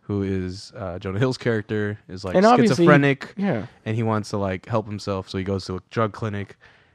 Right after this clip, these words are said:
Speaker 1: And then, uh, Emma Stone's character is just mo-, mostly just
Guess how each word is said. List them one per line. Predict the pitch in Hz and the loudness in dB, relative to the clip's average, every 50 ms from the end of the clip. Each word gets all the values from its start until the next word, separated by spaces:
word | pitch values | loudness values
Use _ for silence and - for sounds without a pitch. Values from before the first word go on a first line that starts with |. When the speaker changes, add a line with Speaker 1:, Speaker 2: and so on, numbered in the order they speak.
| _ _ - | _ _ -4
Speaker 1:
And | 107 101 98 98 | -4 -2 -2 -2
then, | 98 95 92 90 90 90 87 - | -2 -2 -2 -4 -6 -8 -10 -10
uh, | 92 92 87 85 80 - | -8 -8 -8 -8 -10 -6
Emma | - 135 135 123 | -4 -2 0 0
Stone's | - - - 180 226 269 269 - | 0 2 4 4 4 4 2 2
character | - 139 117 113 104 - 107 | 2 2 2 2 2 0 -2
is | 104 101 98 | -2 -2 -2
just | 107 107 101 - | -2 -4 -6 -6
mo-, | 110 110 110 107 104 - | -4 -4 -2 -4 -4 -6
mostly | - 107 113 120 123 - - 107 98 95 92 | -6 -4 -4 -4 -4 -4 -4 -4 -4 -4 -6
just | 87 - 101 95 95 - - _ | -8 -8 -8 -8 -8 -10 -16 _